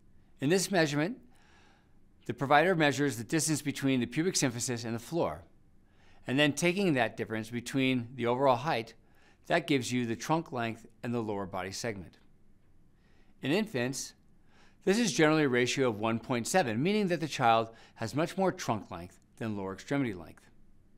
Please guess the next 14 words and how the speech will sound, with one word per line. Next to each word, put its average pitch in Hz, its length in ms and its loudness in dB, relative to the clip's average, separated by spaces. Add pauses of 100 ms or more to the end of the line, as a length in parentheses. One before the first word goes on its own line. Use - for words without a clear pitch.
(840)
In 123 80 -4
the 131 80 2
adult, 175 360 6
however, 117 360 0
this 143 160 -4
becomes 131 400 -2
a 113 100 -2
one-to-one 110 500 0
ratio. - 440 -12 (1120)
So 135 160 -2
when 127 120 0
examining 170 580 4
this 127 200 0
parameter, 104 540 -8